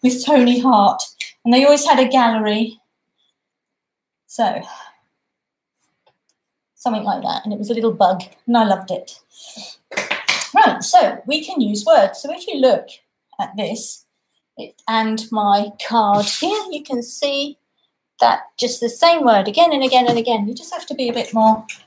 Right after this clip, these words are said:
uh, thoughtful. So today I thought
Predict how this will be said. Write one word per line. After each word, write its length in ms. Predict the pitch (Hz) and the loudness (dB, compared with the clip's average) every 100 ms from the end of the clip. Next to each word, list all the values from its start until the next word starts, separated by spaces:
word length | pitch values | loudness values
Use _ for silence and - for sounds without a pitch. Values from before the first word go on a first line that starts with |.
| - - _ - _ _ _ _ _ _ _ _ - | -16 -16 _ -20 _ _ _ _ _ _ _ _ -2
uh, 340 | 220 202 202 - - | 2 2 2 -2 -10
thoughtful. 880 | - 330 233 - - - 175 180 - - | 2 4 4 0 -6 -6 -6 -8 -14 -16
So 420 | - 381 - 226 - | -2 2 2 0 -6
today 720 | - 311 285 - - 269 254 - - | -6 0 0 0 -4 -6 -8 -10 -2
I 240 | 247 311 | 2 2
thought 480 | 320 - - - - | -2 -6 -6 -6 -12